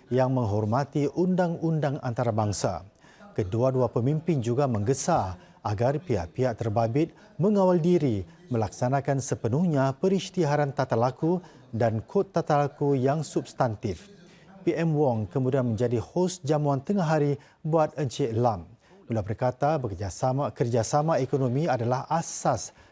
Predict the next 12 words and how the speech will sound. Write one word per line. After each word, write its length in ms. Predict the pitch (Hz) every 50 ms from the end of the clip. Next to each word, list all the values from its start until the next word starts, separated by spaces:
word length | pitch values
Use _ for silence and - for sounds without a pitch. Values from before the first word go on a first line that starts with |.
| _ _
kepada 320 | - 131 117 131 120 123 104
hubungan 500 | 113 120 127 135 135 135 135 127 127 123
dua 200 | 117 117 117 107 101
hala 380 | 123 127 127 135 156 180 175 - - - _ _
antara 400 | - 190 175 - 175 160 156 151 147
Singapura 680 | 135 - - 139 127 117 107 - - 151 147 143 139 135
dengan 320 | 113 113 170 170 165 139
Vietnam. 480 | 127 113 120 - 98 104 120 110 90 80 71 76 123 - _ _ - - - - -
Salah 280 | - - 101 98 90 -
satu 280 | - 139 123 143 131
tunjangnya 720 | - - 117 117 113 98 135 156 180 175 143 127 123 123 -
adalah 360 | 131 123 120 113 123 135 135